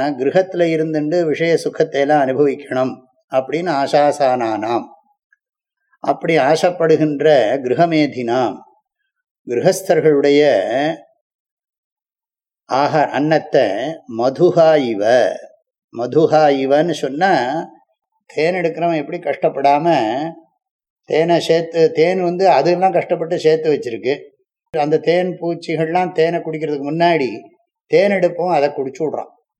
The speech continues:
அது மாதிரி யதிஹி அக்ரதஹா புங்க்தே,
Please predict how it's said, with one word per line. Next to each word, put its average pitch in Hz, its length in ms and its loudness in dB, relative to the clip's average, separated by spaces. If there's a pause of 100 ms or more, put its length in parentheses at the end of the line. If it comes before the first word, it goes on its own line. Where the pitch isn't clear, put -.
(300)
அது 117 240 -4
மாதிரி 147 360 0 (760)
யதிஹி 151 640 0
அக்ரதஹா 143 720 2 (120)
புங்க்தே, 113 680 -4